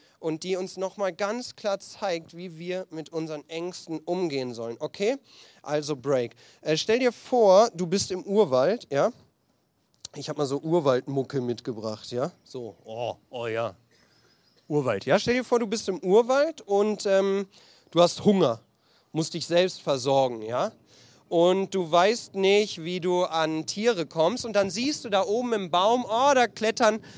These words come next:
so ein paar Affen rum. Du weißt aber nicht, wie du die, sie fangen sollst, ja? Hier ist die Anleitung,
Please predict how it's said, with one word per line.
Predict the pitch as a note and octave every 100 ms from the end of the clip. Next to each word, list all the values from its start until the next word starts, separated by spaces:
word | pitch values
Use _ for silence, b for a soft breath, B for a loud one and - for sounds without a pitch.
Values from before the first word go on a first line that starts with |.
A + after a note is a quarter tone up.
| B B
so | F3 G#3
ein | A3
paar | - F#3 G#3
Affen | C4+ - A3+
rum. | F3 F#3 A#3
Du | G#3+
weißt | C4 D4+
aber | D4+ C#4
nicht, | C#4 C4+
wie | C4+
du | A#3+ B3+
die, | B3+ A#3+ F#3+
sie | G3+
fangen | A3 A3+ A#3+ G3+ D3+
sollst, | C3+ B2+ A#2 -
ja? | D#3 A3+
Hier | F#3 C4+
ist | -
die | -
Anleitung, | F3+ G3 F3 C3+ C3 B2+ A#2+